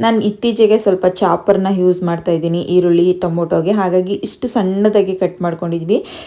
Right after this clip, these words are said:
ನಿಮ್ಗೆ ಹೇಗೆ ಅನ್ಸುತ್ತೋ ಹಾಗೆ ಕಟ್ ಮಾಡ್ಕೊಳ್ಳಿ. ಇಲ್ಲಿ, ಆ, ಈರುಳ್ಳಿ ಚೆನ್ನಾಗಿ ಫ್ರೈ ಆದ್ಮೇಲೆ ಟೊಮೊಟೊ ಕೂಡ ಹಾಕ್ಕೊಂಡು ಅದು ಹಸಿ ವಾಸನೆ ಹೋಗುವವರೆಗೂ ಚೆನ್ನಾಗಿ ಫ್ರೈ ಮಾಡ್ಕೊಬೇಕು.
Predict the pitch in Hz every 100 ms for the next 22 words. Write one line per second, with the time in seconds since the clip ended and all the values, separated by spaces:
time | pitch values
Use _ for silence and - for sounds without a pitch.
0 | - 294 269 247 240 254 233 226 202 233
1 | 240 202 180 180 175 170 180 170 165 170
2 | 180 294 240 202 233 - 190 185 180 190
3 | 214 220 220 214 196 180 180 202 196 175
4 | 175 170 170 170 202 202 180 175 202 202
5 | 175 180 175 170 - 170 202 180 180 -
6 | 185 180 202 190 185 180 175 170 165 175
7 | 185 262 - - - - 240 220 214 233
8 | 233 180 190 190 165 175 170 165 165 214
9 | -